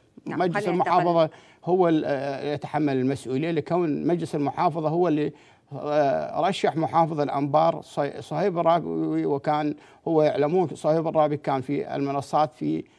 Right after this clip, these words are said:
Speaker 2: ساحات الاعتصام وكان في خيمة الانتحارين.
Speaker 1: الشيخ، آه، اليوم آه، تحدث الشيخ فيصل عساف، يعني يتمنى أنه تعاون بين شيوخ عشائر محافظة الأنبار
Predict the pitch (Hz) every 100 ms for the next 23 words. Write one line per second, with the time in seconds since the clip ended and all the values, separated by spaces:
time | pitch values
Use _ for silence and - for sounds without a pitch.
0 | _ - 151 135 147 147 131 117 135 156
1 | 147 135 147 127 139 190 220 226 190 143
2 | 156 135 110 113 110 85 - _ _ _
3 | _ _ _ _ _ _ - _ _ _
4 | - 185 - 247 262 269 - 226 196 180
5 | 170 156 151 160 147 _ _ _ - 190
6 | 214 220 226 - _ _ _ _ _ _
7 | - 160 160 160 156 156 - - 208 180
8 | 180 - 185 180 160 151 147 190 185 165
9 | 143 - 160 170 170 160 160 - 196 175
10 | 147 156 156 143 170 151 147 160 160 156
11 | 156 147 - 185 - 165 - 175 156 147
12 | 156 - 185 170 160 160 156 170 175